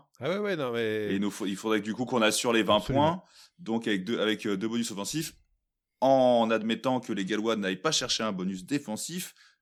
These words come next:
Speaker 2: Et pour l'instant, au goal average, on est perdant. Donc, euh, donc, euh, c'est faisable. Impossible n'est pas français, mais,
Speaker 1: T'as
Speaker 2: euh,
Speaker 1: envie de
Speaker 2: mais
Speaker 1: nous
Speaker 2: on va
Speaker 1: péter le
Speaker 2: faire une
Speaker 1: moral,
Speaker 2: liste
Speaker 1: là,
Speaker 2: à chaque
Speaker 1: Charlie,
Speaker 2: fois.
Speaker 1: sans déconner.
Speaker 2: Non, <laughs> non, tu, tu sais, la réalité en ce moment est, est dure et il faut
Speaker 1: Oh,
Speaker 2: la
Speaker 1: merde.
Speaker 2: rappeler. On est dans, <laughs> dans une époque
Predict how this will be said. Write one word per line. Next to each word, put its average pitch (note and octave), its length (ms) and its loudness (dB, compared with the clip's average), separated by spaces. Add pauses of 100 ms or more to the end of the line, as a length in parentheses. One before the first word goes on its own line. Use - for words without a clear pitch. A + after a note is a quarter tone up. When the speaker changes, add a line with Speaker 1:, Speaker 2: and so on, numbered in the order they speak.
(200)
Speaker 2:
Et C3 100 2
pour A2 160 -2
l'instant, G2+ 300 0
au A#2 40 -2
goal G#2 160 0
average, G2+ 320 0
on G2+ 100 -4
est G#2+ 60 -2
perdant. F2+ 340 -4
Donc, D#2 180 -14
euh, D2 360 -14
donc, C#2 240 -20
euh, C2 60 -20 (580)
c'est - 200 0
faisable. A#2+ 460 2 (160)
Impossible G#2 460 -8
n'est G2 60 -6
pas G2 120 -6
français, B2+ 340 -6
mais, A2+ 140 -4
Speaker 1:
T'as A2+ 60 2
Speaker 2:
euh, A2+ 80 6
Speaker 1:
envie D3 140 6
de C#3+ 40 2
Speaker 2:
mais C#3+ 40 8
Speaker 1:
nous C#3 40 8
Speaker 2:
on B2 40 6
va C3 100 6
Speaker 1:
péter B2+ 140 6
le A#2+ 60 6
Speaker 2:
faire C3 60 6
une E3 80 8
Speaker 1:
moral, E3+ 140 6
Speaker 2:
liste C3+ 80 0
Speaker 1:
là, A#2 60 4
Speaker 2:
à - 20 2
chaque G#2 60 -2
Speaker 1:
Charlie, A#2 200 0
Speaker 2:
fois. G#2+ 80 -4
Speaker 1:
sans A#2 100 0
déconner. G#2 400 -2 (800)
Speaker 2:
Non, G3 220 0 (260)
<laughs> D3+ 300 -2
non, D3+ 180 4 (160)
tu, D3 140 0 (160)
tu - 100 -8
sais, G3 140 6
la D3 100 10
réalité C3 380 4
en C#3 80 2
ce - 120 -2
moment A#2 220 2
est, G#2 60 4 (180)
est G#2 60 4
dure A2 320 0
et F#2+ 60 4
il F#2+ 40 4
faut D#3+ 140 -2
Speaker 1:
Oh, - 20 0
Speaker 2:
la F#2 220 4
Speaker 1:
merde. - 60 -4
Speaker 2:
rappeler. B2+ 140 -4 (360)
On G2 80 -12
est G#2 40 -6
dans, A2+ 80 0
<laughs> D3 480 2
dans D3+ 60 4
une C3 300 4
époque C#3+ 360 6